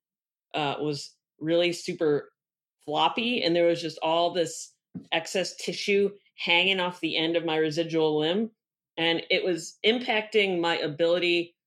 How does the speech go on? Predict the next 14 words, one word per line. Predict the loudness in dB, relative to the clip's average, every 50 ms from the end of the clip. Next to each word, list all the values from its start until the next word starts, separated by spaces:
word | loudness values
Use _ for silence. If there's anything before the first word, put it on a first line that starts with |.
| _ _ _
to | -4 -2 0 0 0 -2 -6 -10 -14 -8 -2
walk | 2 2 2 2 0 -2 -4
on | -4 -2 -2
my | 0 -2 -2
prosthesis, | -2 -2 -4 -4 -4 -4 -2 -2 -2 -2 -2 -2 -2 -2 -2 -4 -8 -14 -18 _ _ _ _ _ _ _ _ _ _
because | -6 -6 -4 -2 0 0 2 2 0 0 -2 -4 -8 -14 -18 _ _ _ _ _ _ _ -4
when | -2 -2
you | 0 0
have, | 0 0 2 2 2 0 -2 -4
it's, | -6 -6 -8 -8 _ -4
it's | -4 -4 -4 -2
kind | 0 2 2
of | 2 2
like | 2 0 0